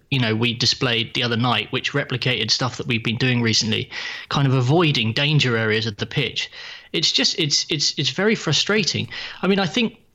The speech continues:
you know, we, we went through the, the mill a bit over the summer off the back of the Europa League. I think a lot of people were very dejected, but then to have the hope, you know, that came with the new signings, you know, there was a sort of feel-good factor,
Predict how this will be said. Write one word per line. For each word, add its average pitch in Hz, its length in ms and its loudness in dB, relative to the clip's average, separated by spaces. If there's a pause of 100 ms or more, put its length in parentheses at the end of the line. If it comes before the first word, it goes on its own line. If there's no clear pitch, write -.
(760)
you 190 80 2
know, 131 160 2
we, 147 220 0
we 165 180 2
went 165 240 2
through 147 220 2
the, 127 280 2
the 135 120 0
mill 143 200 4
a 123 40 4
bit 120 160 0
over 123 240 0
the 113 100 0
summer 120 380 2
off 110 140 -6
the 117 60 -6
back 135 280 -4
of - 20 0
the 117 60 0
Europa 113 400 0
League. 104 320 0 (400)
I 117 80 -4
think 143 180 0
a 123 60 0
lot 127 160 2
of 135 100 -2
people 123 240 0
were 120 100 2
very 117 280 2
dejected, 117 680 -2
but - 140 -2
then 139 200 2
to 143 120 2
have 147 320 -2
the 131 100 -2
hope, 135 400 0 (320)
you 135 140 0
know, 113 200 2
that - 220 -6
came 139 300 2
with 113 220 0
the 120 100 0
new 120 180 2
signings, 117 680 2 (320)
you 147 100 2
know, 123 120 2
there 120 100 2
was 123 140 2
a 120 60 2
sort - 260 2
of 120 100 -2
feel-good 139 460 0
factor, 110 560 -4